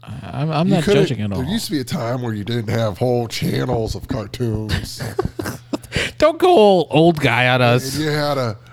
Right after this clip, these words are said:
Speaker 2: you know, watch what you found.
Speaker 1: I didn't have cable until I was in the
Speaker 2: Saturdays.
Speaker 1: teens. So, anyway, <laughs> I, th-, I think we've babbled on long enough. I think this would probably be a, a good place to end the podcast.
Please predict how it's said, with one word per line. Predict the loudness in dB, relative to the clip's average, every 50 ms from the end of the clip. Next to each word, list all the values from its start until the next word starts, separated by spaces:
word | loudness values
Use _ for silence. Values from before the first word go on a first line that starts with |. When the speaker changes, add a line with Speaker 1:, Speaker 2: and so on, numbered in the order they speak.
| -20 -20 -20 -20 -20 -20 -20 -16 -10
Speaker 2:
you | -6 -6
know, | -4 -4 -4 -4
watch | -4 -2 -2 -4 -4
what | -6 -8 -8
you | -8 -6
found. | -4 -2 -2 0 0 0 0 0 0 -2 -2 -4 0 0
Speaker 1:
I | 2
didn't | 2 2 2 2
have | 0 0
cable | 0 0 0 2 2 2 0
until | 0 2 2 4
I | 4 4
was | 4 4 4
in | 2 2
the | 2 0 -2
Speaker 2:
Saturdays. | 0
Speaker 1:
teens. | 0 0 0 2 2 2 2 2 0 0 -2 -6 -14 _ -20 _ _ -20 -20 -20 _ _ _ -20 _ _ _ _ -20 _ _ -18
So, | -16 -12 -12 -12 -12 -12 -16 -18 -20 -20 -20 -20 -20 _ -20 _ _ -20 -18 -10 -4
anyway, | -2 -2 0 0 0 0 -2 -4 -6 _ -20 -20 -20
<laughs> | -20 -20 -12 -4 0
I, | 2 4
th-, | 4 2 2 2 0 2
I | 2 2
think | 0 0 0 2 2 2 2 2 2
we've | 2 2 2 0 -6 -18 -18 -18 -20 -20 -20 -8 -2
babbled | 0 2 2 2 0 0 0 0
on | 0 2 2 4 4 4 4 2 4 4
long | 4 4 4 4
enough. | 4 4 4 4 4 4 2 0 0
I | -2 -4 0
think | 0 0 0 0
this | -2 -2 -2 -2 -4
would | -6 -8 -6
probably | -6 -4 -2 -2 -2 -2 -4
be | -4 -2 -2 -2 -4 -4 -8 -16 -20 -20 -20 -20 _ _ _ -8
a, | -2 -2 -2 -2 0
a | 0 -2
good | -2 2 4 2 2 2 0
place | -4 -2 0 0 2 2 0 -2 -4
to | -6 -6 -4 -2 0
end | 2 2 2 2
the | 0 -2
podcast. | -4 -4 -6 -4 -6 -8 -8 -8 -8 -6 -6 -6 -6 -8 -8